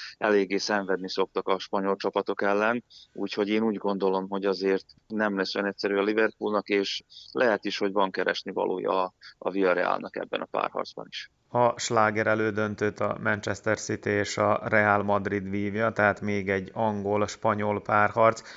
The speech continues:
Speaker 2: Sokan úgy gondolják, hogy itt tényleg ötven-ötven százalék az esély a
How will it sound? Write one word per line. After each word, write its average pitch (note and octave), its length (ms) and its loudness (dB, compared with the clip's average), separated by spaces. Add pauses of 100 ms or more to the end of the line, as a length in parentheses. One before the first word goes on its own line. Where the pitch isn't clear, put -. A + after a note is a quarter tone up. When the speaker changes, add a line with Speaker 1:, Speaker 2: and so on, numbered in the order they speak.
(100)
Speaker 2:
Sokan A2+ 320 2
úgy A2 100 0
gondolják, G#2 520 2
hogy G#2 240 0
itt G#2+ 160 -6 (300)
tényleg G2+ 400 -4
ötven-ötven G#2 720 -2
százalék G2+ 540 0
az G#2 120 0
esély G#2 340 0
a G2+ 140 4